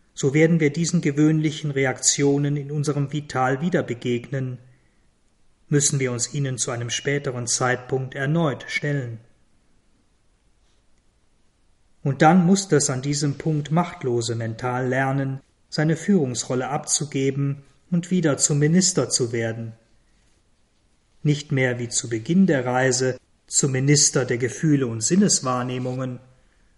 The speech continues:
sondern zum Minister des wahren inneren Wesens, der psychischen Flamme,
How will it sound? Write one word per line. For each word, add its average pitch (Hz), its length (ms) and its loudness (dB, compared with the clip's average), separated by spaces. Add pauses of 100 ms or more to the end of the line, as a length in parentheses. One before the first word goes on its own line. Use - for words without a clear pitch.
(380)
sondern 151 380 4
zum 165 200 4
Minister 160 480 2
des 156 240 2
wahren 147 420 2
inneren 143 440 -4
Wesens, 139 680 -4 (560)
der 120 100 -2
psychischen 143 640 -4
Flamme, 147 520 0